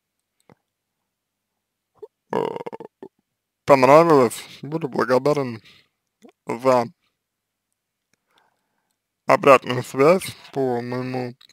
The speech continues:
ответу. Это позволит вам начать над собой работу. Вот. Э, желаю вам всего, всего самого доброго.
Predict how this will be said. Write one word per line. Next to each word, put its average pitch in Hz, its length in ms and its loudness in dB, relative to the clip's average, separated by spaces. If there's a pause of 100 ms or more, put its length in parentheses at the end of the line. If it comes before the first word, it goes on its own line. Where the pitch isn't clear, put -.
(2250)
ответу. 147 520 4
Это 117 440 2 (280)
позволит 131 460 -2
вам 117 260 2
начать 123 500 -6 (1120)
над 127 280 -2
собой 123 340 2
работу. 151 480 2 (1040)
Вот. 135 300 -14 (1500)
Э, 139 640 8
желаю 165 400 6
вам 135 340 4 (580)
всего, 139 340 -6
всего 139 560 0 (560)
самого 127 360 -4
доброго. 185 460 -2